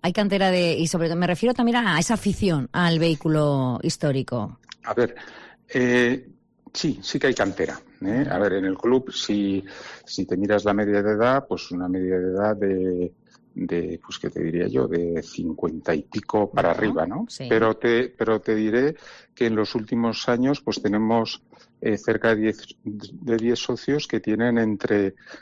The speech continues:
Speaker 2: veinte y poco y veinticinco años.
Speaker 1: Ostras, sí, sí,
Speaker 2: O
Speaker 1: pues
Speaker 2: sea,
Speaker 1: eso, sí, sí.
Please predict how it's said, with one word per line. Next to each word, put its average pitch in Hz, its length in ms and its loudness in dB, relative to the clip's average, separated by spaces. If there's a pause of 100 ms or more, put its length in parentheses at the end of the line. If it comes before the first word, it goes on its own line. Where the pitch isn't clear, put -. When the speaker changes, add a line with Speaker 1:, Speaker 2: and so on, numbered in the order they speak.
(140)
Speaker 2:
veinte 110 580 0
y - 40 0
poco - 360 -2
y 143 100 0
veinticinco 104 640 -2
años. 80 400 -8
Speaker 1:
Ostras, 175 480 -8
sí, 165 220 -8
sí, 165 220 -6
Speaker 2:
O - 20 -4
Speaker 1:
pues 165 160 -4
Speaker 2:
sea, 101 320 2
Speaker 1:
eso, - 80 -4
sí, 156 120 -8
sí. 156 300 -8